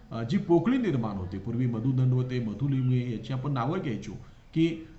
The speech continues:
जी संसदेमध्ये संसदपटू म्हणून काम करायची, संसदेमध्ये सगळा अभ्यास ती करायची, अनेक राष्ट्रांमध्ये कशा पद्धतीने कारभार चालतो आणि आपण काय करतो आहोत आणि मग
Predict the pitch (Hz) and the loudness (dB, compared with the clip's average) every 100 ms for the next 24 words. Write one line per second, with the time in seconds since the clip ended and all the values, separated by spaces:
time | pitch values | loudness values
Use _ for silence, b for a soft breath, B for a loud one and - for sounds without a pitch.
0 | 131 196 208 - - 135 151 156 165 156 | 0 2 2 0 0 2 2 2 2 0
1 | 156 156 160 151 175 - 170 - 208 156 | 0 -2 -2 -4 -4 -2 -4 -2 -4 -2
2 | 123 120 101 95 87 85 113 - 107 139 | -2 -4 -6 -8 -10 -12 -14 -12 -8 -6
3 | 143 143 143 - B B - 131 156 123 | -4 -4 -6 -8 B B -2 2 2 0
4 | 127 185 196 139 113 101 - 117 123 143 | -2 -4 -4 -4 -4 -6 -8 -4 -2 -2
5 | 120 117 - 160 170 175 196 196 226 214 | -2 -4 -4 -4 -4 -4 -4 -4 -4 -4
6 | 196 185 175 160 117 107 104 - 95 90 | -4 -4 -6 -4 -6 -4 -6 -8 -10 -10
7 | 90 B B 139 - - 113 220 220 98 | -14 B B -4 -4 -4 -4 -4 -4 -4
8 | - 127 107 113 104 104 - 120 147 | -4 -4 -4 -6 -6 -10 -8 -4 -4